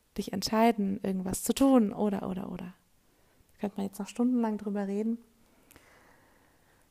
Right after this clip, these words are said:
Welche eine Erkenntnis nimmst du mit? Wirst du die Übung machen? Und wenn du sie machst, melde dich gerne bei mir.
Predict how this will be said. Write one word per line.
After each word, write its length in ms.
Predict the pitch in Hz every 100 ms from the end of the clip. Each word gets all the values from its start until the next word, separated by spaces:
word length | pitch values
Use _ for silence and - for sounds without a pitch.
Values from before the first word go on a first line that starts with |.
| -
Welche 340 | 302 - 294
eine 220 | 269 302
Erkenntnis 600 | 302 285 311 320 - 269
nimmst 260 | 277 277 -
du 80 | 269
mit? 320 | 285 320 - - _ _ _ _ _ _ _ _ _ _ - _ -
Wirst 180 | 196
du 40 | 190
die 120 | 208
Übung 240 | 196 202
machen? 320 | 202 277 - 370 - _ _ _ _ _ _ _ _ _ _ _ _ _ _ _ _ -
Und 120 | 196 196
wenn 160 | 254
du 80 | 269
sie 140 | 208
machst, 500 | 208 220 254 - - - _ _ _ _ _
melde 260 | 226 233 208
dich 200 | 180 -
gerne 240 | 175 170
bei 140 | 175 180
mir. 220 | 175